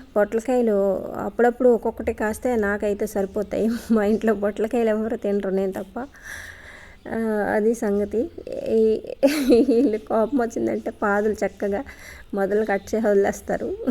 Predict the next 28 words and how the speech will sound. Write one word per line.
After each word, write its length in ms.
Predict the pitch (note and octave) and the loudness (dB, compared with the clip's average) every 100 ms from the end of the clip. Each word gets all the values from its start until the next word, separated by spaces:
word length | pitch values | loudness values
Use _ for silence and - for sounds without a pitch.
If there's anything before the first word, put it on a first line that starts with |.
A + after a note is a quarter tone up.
| G3 | 2
<laughs> 260 | - G#3+ | 4 4
బుజ్జి 260 | G3+ G3 A#3 | 2 2 2
ఆనపకాయ 460 | A3 A3 A3 A3+ | 2 0 0 0
వచ్చింది. 520 | A3 G3+ - F#3+ G3+ - - - - - - - - | 0 -2 0 2 0 -2 -8 -20 -20 -20 -20 -20 -8
నా, 260 | G#3+ G#3+ G#3+ | -2 0 2
ఇది 320 | G#3+ A3+ A3 | 2 0 2
చూడండి 520 | A#3+ A#3 A#3+ A#3+ B3 | 4 4 6 4 4
ఎంత 240 | A#3 G#3+ A#3 | 4 2 -2
పెద్ద 320 | - G#3+ G3+ | 0 0 0
పొట్లకాయలు. 720 | G#3+ G#3 G3+ A3 A#3 A3 B3+ - - - | 0 -2 0 0 2 2 0 -6 -18 -10
ఉమ్, 680 | G#3+ A3 G#3+ G3+ G3 G3 - - | -6 -4 -4 -2 -2 -4 -6 -4
అయితే, 540 | A3 A3 D4 C#4+ D#4+ - D4+ A#3+ | 0 2 2 2 0 -6 -12 -6
ఆ, 40 | A3 G#3+ G#3 G3+ G3+ - | -4 -2 -2 -2 -4 -2
ఆనపకాయలు 520 | A3+ A#3 B3 C#4 C4+ | 0 2 4 4 4
అయితే 200 | B3+ B3+ | 2 2
ఆ 80 | C#4 | 2
మధ్యనే 480 | A3 A3 A3 A3+ A#3 | 2 2 2 2 2
నాలుగు 300 | A3+ G#3+ G#3 | 2 2 2
రోజులు 200 | A3 G#3+ | 2 2
బద్దకించి 540 | G#3 G3+ A3+ A3 A3 G#3+ | 0 0 0 -2 -2 0
గార్డెన్లోకి 480 | G3 G3 G#3+ A3 | 2 2 2 0
రాలేదు, 360 | A3 G3 G3 F#3 | 0 0 0 0
అదే 180 | F#3 G3+ | 0 -2
బద్దకించడం 680 | F#3+ F#3 F3+ - A3 - A3+ | -2 -4 -4 -4 -6 -4 -4
అంటే 160 | A3 | -4
హెల్త్ 280 | B3+ G#3 A3 | -4 -4 -4
బాగోక 360 | A3 G#3 G#3 C4+ | -4 -2 -4 -4
రాలేదన్నమాట. 760 | B3+ F#3 G#3 G#3 F3+ - - | -4 -2 -2 -2 -4 -6 -10